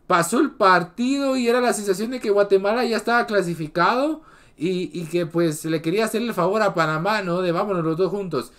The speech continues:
Y, pero no era así, Guatemala tenía que salir a ganar por mínimo dos o más goles de diferencia. Entonces,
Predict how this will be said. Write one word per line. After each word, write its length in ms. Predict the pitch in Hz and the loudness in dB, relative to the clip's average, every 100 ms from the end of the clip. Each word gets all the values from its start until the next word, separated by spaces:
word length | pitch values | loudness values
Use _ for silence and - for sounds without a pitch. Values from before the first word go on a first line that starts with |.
| - _ - | -20 _ -20
Y, 80 | 98 | -10
pero 220 | 107 131 | -6 -2
no 80 | 196 | 2
era 120 | 220 | 2
así, 240 | - 247 | 2 -2
Guatemala 360 | 233 165 185 254 | 0 0 0 -2
tenía 240 | 233 240 | -4 -4
que 100 | 226 | -4
salir 240 | 202 240 240 | -4 -2 0
a 60 | |
ganar 400 | 196 175 220 - | 0 0 -4 -2
por 160 | 196 185 | 0 0
mínimo 420 | 185 262 277 220 | -2 -6 0 0
dos 360 | 160 208 294 - | 4 4 2 -4
o 140 | 175 165 | -4 -2
más 240 | 208 208 | -2 -2
goles 280 | 214 262 202 | -2 -2 -2
de 60 | |
diferencia. 540 | 190 - 170 277 226 147 | -4 -2 -2 -2 -4 -4
Entonces, 440 | 151 226 254 - | -4 -4 -6 -10